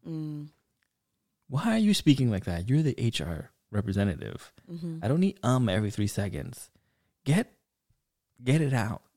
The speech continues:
Speaker 2: There should be, <laughs> when you're doing interviews for, <laughs> for, uh,
Speaker 1: Jobs?
Speaker 2: promotions,
Speaker 1: Oh, okay.
Speaker 2: promotions.
Speaker 1: Promotions.
Speaker 2: Because if you're speaking with ums and likes, you can go ahead and take out the trash. But, <laughs>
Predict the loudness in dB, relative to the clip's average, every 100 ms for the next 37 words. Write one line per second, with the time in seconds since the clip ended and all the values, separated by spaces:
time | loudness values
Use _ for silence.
0 | _ 4 4 2 -4 0 6 6 6 0
1 | -14 -14 -14 -18 _ _ _ _ _ _
2 | 2 4 6 4 4 4 4 4 2 0
3 | -10 _ _ _ -18 -10 4 4 6 2
4 | 0 -8 -20 _ _ _ _ _ _ _
5 | -18 -18 -20 _ 2 4 4 0 0 0
6 | -2 -8 -20 -20 -18 -18 6 6 6 4
7 | 0 0 -4 -12 -16 -10 2 2 2 -2
8 | -8 -10 -14 _ _ _ _ _ -6 0
9 | 2 2 0 -6 -2 0 0 0 2 0
10 | 0 -2 0 2 2 0 0 0 -2 -10
11 | -6 -4 0 0 2 0 0 -4 -6 -6
12 | -4 -4 -4 -6 -6 -6 -10 -14 _ _
13 | _ 0 2 2 -2 -14 _ _ _ _
14 | _ -12